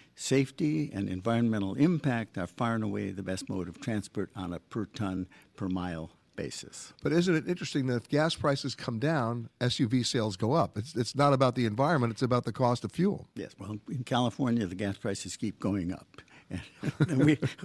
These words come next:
Speaker 1: every time I go to the pump, I'm not so sure that's a good idea.
Speaker 2: See, I've never understood one thing. If California is a port city where the tankers come in and the refineries are, why is fuel more expensive here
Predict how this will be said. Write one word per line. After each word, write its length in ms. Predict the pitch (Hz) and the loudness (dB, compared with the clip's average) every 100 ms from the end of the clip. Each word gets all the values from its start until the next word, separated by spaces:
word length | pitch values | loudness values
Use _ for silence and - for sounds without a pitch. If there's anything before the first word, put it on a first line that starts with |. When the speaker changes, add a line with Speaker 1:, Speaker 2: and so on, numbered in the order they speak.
| 160 | 0
Speaker 1:
every 220 | 123 147 | 2 2
time 260 | 131 131 131 | 4 4 4
I 40 | |
go 120 | 117 120 | 2 0
to 120 | 113 | 0
the 100 | 107 | 0
pump, 280 | 151 135 - | 2 2 0
I'm 160 | 107 113 | -4 -2
not 220 | 107 104 | -2 -4
so 100 | 113 | -8
sure 260 | - 117 | -4 -2
that's 280 | 95 98 - | -2 -4 -6
a 20 | |
good 220 | 90 104 92 | -6 -6 -6
idea. 180 | 95 | -6
Speaker 2:
See, 120 | - 330 | 0 4
I've 140 | 185 | 6
never 220 | 262 285 | 6 6
understood 340 | 233 175 - 156 | 4 4 2 2
one 120 | 139 | 2
thing. 160 | 117 - | 0 0
If 140 | 123 | -2
California 640 | - - 254 208 196 170 147 | 2 4 4 4 2 4 2
is 100 | 135 | 2
a 120 | 120 | 2
port 360 | - 160 185 | 4 4 4
city 320 | - 165 117 98 | 2 2 2 4
where 160 | 117 | 2
the 80 | 107 | 2
tankers 460 | - 175 208 151 - | 0 2 2 0 0
come 220 | 147 127 | 2 4
in 180 | 107 113 | 4 2
and 160 | 117 | 2
the 60 | 123 | 2
refineries 580 | 120 151 180 170 117 110 | 2 4 4 4 2 2
are, 260 | 95 104 - - - - | 0 -2 -4 -20 -20 -8
why 380 | 117 123 156 226 | 2 6 6 6
is 200 | 214 - | 4 2
fuel 340 | - 170 151 | 2 6 8
more 260 | 135 151 185 | 8 4 4
expensive 440 | - 165 147 131 | 2 0 2 -2
here 400 | 98 170 110 113 | 2 4 4 0